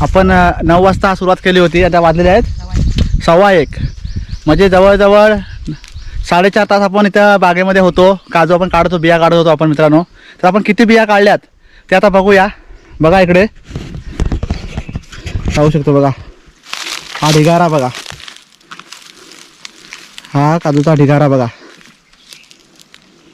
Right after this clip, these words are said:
आणि हे बघा, या एवढ्या आपण सुक्या बिया जमवलेल्या आहेत बघा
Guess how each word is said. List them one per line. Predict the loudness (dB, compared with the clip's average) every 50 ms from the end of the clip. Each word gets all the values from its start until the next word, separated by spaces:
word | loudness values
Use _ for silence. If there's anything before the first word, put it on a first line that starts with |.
| _ _ _ _ _ _ _ _ _ _ _ _ _ _ -20 -20 -20 -20 -20 -20 -20 -20 -20 -16 -8 -2
आणि | 2 4 4 6 6 6 4 4
हे | 2 2
बघा, | 0 0 0 0
या | 0 2 2 2
एवढ्या | 2 2 2 2 2 2 0 0 -2 -6 -6 -8
आपण | -6 -4 -2 -4 -4 -6 _ _ _ _ _ -20 _ -8
सुक्या | -8 -4 0 0 2
बिया | 2 2 2
जमवलेल्या | 2 2 2 2 2 2 2 2
आहेत | 2
बघा | 2 0 0